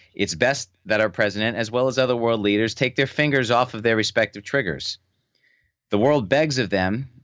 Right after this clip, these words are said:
that they use the human ability to reason in order to negotiate a more diplomatic solution to their problems. With so much uncertainty in our times, one thing has always remained true, and that is humans of all races, creeds, and cultures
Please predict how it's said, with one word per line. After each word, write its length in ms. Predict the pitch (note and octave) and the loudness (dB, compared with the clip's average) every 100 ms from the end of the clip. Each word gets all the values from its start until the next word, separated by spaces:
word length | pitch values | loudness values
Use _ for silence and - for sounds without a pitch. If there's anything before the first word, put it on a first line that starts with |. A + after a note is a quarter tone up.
| _ | _
that 240 | G#2+ G#2+ | 0 0
they 140 | A#2 A2+ | 2 2
use 480 | A2 B2+ B2+ A#2 - | 2 2 2 0 -2
the 120 | G#2 | -2
human 280 | B2 B2+ A#2 | 0 2 2
ability 360 | A2+ A#2 A2 | 2 4 4
to 80 | G#2+ | 4
reason 420 | G#2+ C#3+ G#2+ E2+ | 4 2 0 -4
in 180 | E2+ F#2+ | -2 0
order 220 | G2+ G2+ | 2 0
to 120 | F#2 G2+ | 0 0
negotiate 560 | F#2 G#2+ G#2+ - G#2 | 2 2 2 2 2
a 40 | G2+ | 4
more 180 | G#2 | 2
diplomatic 560 | G2+ G#2 G2+ G2+ G#2+ G#2+ | 2 2 2 2 2 2
solution 540 | - F2+ E2 - D2+ - _ _ | 0 0 -2 -4 -8 -10 _ _
to 120 | - F2 | -2 0
their 140 | E2+ | 2
problems. 560 | F2+ E2 D2+ D2 D2+ - _ _ _ _ _ _ _ - | 2 0 0 -4 -8 -14 _ _ _ _ _ _ _ -2
With 120 | G2+ | -2
so 140 | - B2+ | 2 2
much 200 | C3 B2+ | 2 2
uncertainty 680 | A#2 - C#3+ A#2 A#2 B2 A#2 | 0 2 0 0 -2 -2 0
in 100 | C3 | 0
our 140 | B2 | 0
times, 440 | - B2 C3 C3 | 0 0 2 0
one 220 | G#2+ B2 C3+ | 0 0 2
thing 220 | C#3 C3 | 2 2
has 140 | B2 | 0
always 420 | - B2 C3+ B2+ | 2 2 4 2
remained 380 | B2 A#2 A#2 A#2 | 2 2 4 2
true, 420 | - D3+ B2+ D#2+ - _ _ - | 0 0 0 0 -8 _ _ -6
and 80 | F#2 | 0
that 140 | G2+ | 2
is 140 | G2+ - | 2 2
humans 400 | D#3 B2+ G2+ F#2+ | 2 4 2 2
of 100 | F#2 | 4
all 200 | A#2 A2+ | 4 4
races, 420 | A#2 A2+ G#2+ - | 2 2 -2 -4
creeds, 340 | - A#2+ G#2+ | -2 0 0
and 140 | F#2+ F2 | -2 2
cultures 460 | B2 - B2 A2+ | 0 2 -2 -2